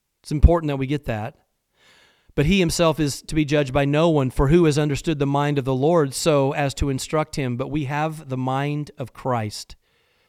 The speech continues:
That's awesome. "Brothers," Paul says to these believers, "I could not address you as spiritual people,"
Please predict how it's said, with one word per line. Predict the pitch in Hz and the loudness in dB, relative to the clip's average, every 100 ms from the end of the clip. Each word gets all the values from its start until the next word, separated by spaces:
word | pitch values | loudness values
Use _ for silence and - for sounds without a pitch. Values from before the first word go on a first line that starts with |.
| _ | _
That's | 123 123 | -8 -2
awesome. | 120 120 - 107 98 _ _ _ _ _ _ _ _ _ | -2 -2 -4 -6 -8 _ _ _ _ _ _ _ _ _
"Brothers," | 147 175 185 147 - | 4 6 6 2 0
Paul | 143 131 | -2 -2
says | 123 139 139 | -2 -4 -4
to | - | -6
these | 135 139 | -4 -4
believers, | 127 135 143 131 110 - - _ _ _ _ _ | -2 -2 -2 -4 -6 -10 -18 _ _ _ _ _
"I | - 151 | -4 0
could | - 165 | 0 0
not | 165 208 | 2 2
address | 190 160 180 - | 0 0 0 -2
you | 156 | -4
as | 143 | -4
spiritual | - 170 156 151 135 | -4 -4 -4 -4 -4
people," | 170 180 123 107 | -4 -2 -6 -6